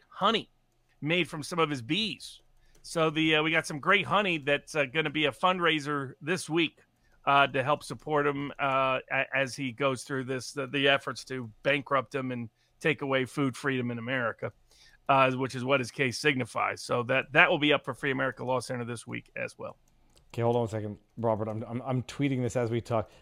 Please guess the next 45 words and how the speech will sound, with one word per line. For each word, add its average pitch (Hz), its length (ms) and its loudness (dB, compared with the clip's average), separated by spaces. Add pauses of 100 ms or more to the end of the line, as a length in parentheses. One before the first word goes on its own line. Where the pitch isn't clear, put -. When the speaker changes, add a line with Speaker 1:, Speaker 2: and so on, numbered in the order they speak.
(180)
Speaker 2:
Uh, 120 120 2
here 123 140 4
we 123 80 2
go. 101 140 -4
Boom 151 400 2
shakalaka. 175 800 0 (340)
Retweet 156 580 0
if 127 120 -4
this 165 240 0
tw-, - 240 -8
if 147 160 -2
this 247 140 -4
gets 202 180 0
one 175 320 4
million 180 320 4
retweets, 147 520 -2 (280)
I 156 80 8
am 151 100 6
told 202 200 6
that 165 180 2
Elon 202 380 4
would 139 100 0
have 143 200 2
to 143 100 -4
fund, 156 480 0 (200)
oh, 175 120 8
let's 190 180 6
say 196 160 2
not, 165 220 2
uh, 143 240 6 (560)
donate 151 500 6 (380)
to 92 340 -6 (880)
Barnes 165 480 8
Law, 151 260 10
Free 160 300 2
American 147 360 4
Law 110 160 2
Center. 104 320 -6
Bam, 170 460 8
and 165 100 4
I'm 151 80 6
gonna 151 120 4
share 208 300 2
this 196 160 -2
tweet. 180 280 0